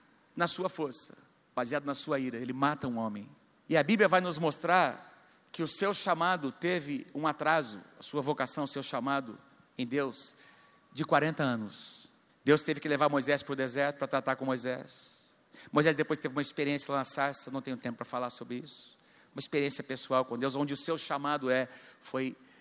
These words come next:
reavivado. E depois ele cumpriu. Ele exerceu o que Deus havia chamado, com certa relutância, porque ele já não acreditava mais nele mesmo, que Deus poderia usá-lo, mas afinal de contas Deus usou e Moisés foi um dos maiores líderes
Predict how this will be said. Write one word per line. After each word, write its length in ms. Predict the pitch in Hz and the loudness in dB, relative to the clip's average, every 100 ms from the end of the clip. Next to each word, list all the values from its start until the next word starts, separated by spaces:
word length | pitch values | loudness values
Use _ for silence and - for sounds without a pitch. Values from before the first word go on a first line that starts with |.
| - | -20
reavivado. 720 | - 139 120 113 120 127 - - _ _ _ _ _ _ - | -2 0 0 -2 -4 -4 -8 -20 _ _ _ _ _ _ -8
E 60 | |
depois 260 | 127 123 127 | -6 -2 0
ele 120 | 131 | 0
cumpriu. 480 | 127 120 120 113 104 - _ _ _ _ _ _ | 0 -4 0 -2 -2 -12 _ _ _ _ _ _
Ele 160 | - 123 | -2 0
exerceu 600 | 120 123 - 123 120 104 | 2 4 4 2 -2 -6
o 80 | - | -8
que 100 | - | -2
Deus 200 | 113 117 | -2 -2
havia 280 | 104 113 110 | -4 -4 -4
chamado, 320 | - - - | -6 -10 -14
com 180 | - 156 | -2 0
certa 340 | - 175 160 | 4 4 4
relutância, 580 | 147 143 147 160 170 - | 0 0 2 0 0 -4
porque 140 | - | -4
ele 60 | 147 | 0
já 100 | 156 | 2
não 80 | 156 | 0
acreditava 420 | 156 139 156 151 | -2 -2 0 0
mais 200 | 139 135 | 0 -2
nele 220 | 131 131 | -2 -2
mesmo, 340 | 131 147 147 - _ | 0 -2 -2 -14 _
que 80 | - | -8
Deus 180 | 131 139 | -2 0
poderia 320 | - 135 131 | 0 -2 0
usá-lo, 380 | 120 131 143 143 - - - | 0 2 0 -2 -12 -20 -12
mas 140 | - 139 | -2 0
afinal 320 | 147 143 139 | 0 0 0
de 60 | 131 | 0
contas 180 | 143 | -4
Deus 300 | 117 131 143 | 0 2 2
usou 260 | 127 113 139 | 0 -2 -2
e 60 | 135 | 0
Moisés 320 | 127 139 131 | 0 0 0
foi 140 | 139 | 0
um 20 | |
dos 120 | 139 135 | -2 0
maiores 280 | 143 147 | 0 0
líderes 580 | 127 151 151 123 - - | 0 0 2 0 -2 -4